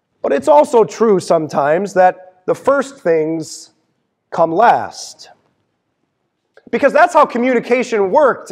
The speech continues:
in the first century. You see, Peter's letter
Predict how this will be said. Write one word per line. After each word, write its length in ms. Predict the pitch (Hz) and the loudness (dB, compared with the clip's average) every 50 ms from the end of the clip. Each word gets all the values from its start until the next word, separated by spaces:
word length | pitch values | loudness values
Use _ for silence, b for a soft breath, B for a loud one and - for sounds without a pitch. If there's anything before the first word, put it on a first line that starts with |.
| - | -2
in 160 | 196 202 202 196 | 0 0 2 0
the 80 | 220 | -2
first 360 | - - 214 208 185 - - | -2 0 0 0 0 -2 -2
century. 580 | - 202 180 170 - - 147 139 120 104 87 - _ _ _ _ _ _ _ _ _ _ b b b b b b b b b b | -2 -2 -2 -2 -4 -4 -4 -4 -4 -4 -8 -12 _ _ _ _ _ _ _ _ _ _ b b b b b b b b b b
You 80 | 202 202 | -6 -2
see, 160 | - 277 262 | -2 -2 -2
Peter's 500 | 269 - 320 370 403 339 311 285 202 175 | 0 2 4 4 4 4 2 -2 -2 -2
letter 800 | 185 196 247 269 254 220 196 185 190 214 247 254 254 - - | 0 2 4 4 4 4 2 2 2 2 0 0 -4 -10 -20